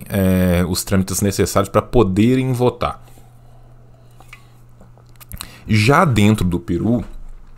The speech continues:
né, a, a região principal em que, a, que os Fujimori ainda mantêm poder é em Lima e suas cercanias, né, e o interior do Peru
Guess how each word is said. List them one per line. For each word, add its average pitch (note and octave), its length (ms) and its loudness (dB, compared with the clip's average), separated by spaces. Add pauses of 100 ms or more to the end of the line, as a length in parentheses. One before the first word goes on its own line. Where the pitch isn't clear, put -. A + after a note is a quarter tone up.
(180)
né, F2+ 380 4 (240)
a, F2+ 800 4
a - 20 0
região G2+ 360 2
principal E2+ 720 0 (100)
em F#2 180 2
que, F#2 320 2
a, E2+ 560 0
que - 140 0
os F#2+ 100 2
Fujimori F2 540 4
ainda E2+ 220 2
mantêm F2 320 0
poder E2 460 0
é F#2 140 2
em G2+ 120 4
Lima F#2 360 4
e E2+ 60 0
suas - 320 -6
cercanias, G#2+ 840 -2 (440)
né, F2+ 240 2
e G2 100 6
o A2 340 6
interior A2 600 6
do G2+ 160 4
Peru F#2+ 420 6